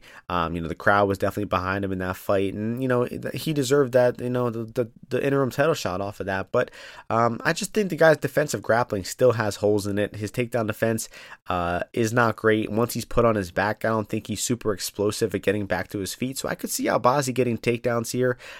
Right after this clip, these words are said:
The striking should be real close between these guys. You know, Kai's a, a sharp stri-, a sharp puncher, um,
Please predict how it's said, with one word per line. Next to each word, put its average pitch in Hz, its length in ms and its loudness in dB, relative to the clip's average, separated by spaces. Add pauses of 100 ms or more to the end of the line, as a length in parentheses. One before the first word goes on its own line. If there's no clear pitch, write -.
The - 100 -2
striking 123 380 4
should 117 200 -2
be 101 120 -2
real 110 240 6
close 113 280 6
between - 320 -4
these 104 140 -2
guys. 101 420 2
You 98 60 -2
know, 87 80 -4
Kai's 101 460 0
a, - 180 -4 (140)
a - 80 -2
sharp - 380 0
stri-, - 300 -4
a 104 80 0
sharp 110 300 0
puncher, 107 420 -2 (440)
um, 92 260 -2